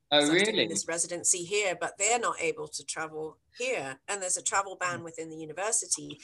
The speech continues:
Speaker 2: So it's just any sort of long-term plans. And you need a little bit of long-term planning when you're going between countries
Speaker 1: Yeah,
Speaker 2: have
Speaker 1: yeah,
Speaker 2: just
Speaker 1: yeah.
Speaker 2: gone out the window, and everything's become so last minute that, you know, and I've had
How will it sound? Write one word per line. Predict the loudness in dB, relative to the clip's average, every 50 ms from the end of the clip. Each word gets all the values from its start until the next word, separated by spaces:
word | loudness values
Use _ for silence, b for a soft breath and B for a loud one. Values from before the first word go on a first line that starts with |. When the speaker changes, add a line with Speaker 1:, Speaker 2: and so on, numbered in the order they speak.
| B B B B
Speaker 2:
So | 2 4 6 6
it's | 6 4 2 0
just | 0 0 -2 -2 -2 _ 4
any | 6 6 6 6 6 6
sort | 6 6 6 4
of | 4 4
long-term | 4 4 4 4 0 -4 -4 -6
plans. | -4 -2 -2 0 0 -2 -4 -6 -8 -8 -8 -8 -10 B B B B B
And | -2 0 2
you | 2
need | 4 6 8
a | 8 8
little | 8 8 8 6 6 4 2 2 0
bit | -2 -2 -2 -4
of | -4 -2
long-term | -2 -2 0 -2 -4 -6 -10
planning | -10 -8 -6 -4 -4 -4 -4 -6 -8 -8 -8
when | -10 -10 -10
you're | -12 -14 -14 _ _ _ _ _
going | -4 -4 -4 -4 -6
between | -4 -4 -4 -4 -4 -6
countries | -8 -10 -10 -8 -8 -8 -8 -8 -10 -4 -2 -2 0 0 B B B B
Speaker 1:
Yeah, | B 4 6 6 8 6 6
Speaker 2:
have | 6 4
Speaker 1:
yeah, | 4
Speaker 2:
just | 4 4 4
Speaker 1:
yeah. | 4
Speaker 2:
gone | 2 2 2 2
out | 2 2 2
the | -2 -2
window, | -2 -2 -2 0 0 0 0 0 0 0
and | 0
everything's | 0 0 0 0 -2 0 0 0
become | -2 -2 -4 -6 2 2
so | 4 4 4 2
last | 2 2 4 6 4 4 4
minute | 0 -2 0 0 0 0 -2 -4 -8 -6
that, | -2 0 2 2 0 -2 _ _
you | -6 -4 -2
know, | 0 0 0 0
and | 4 6
I've | 6 6 6 2
had | 4 8 10 10 10 10 8 6 4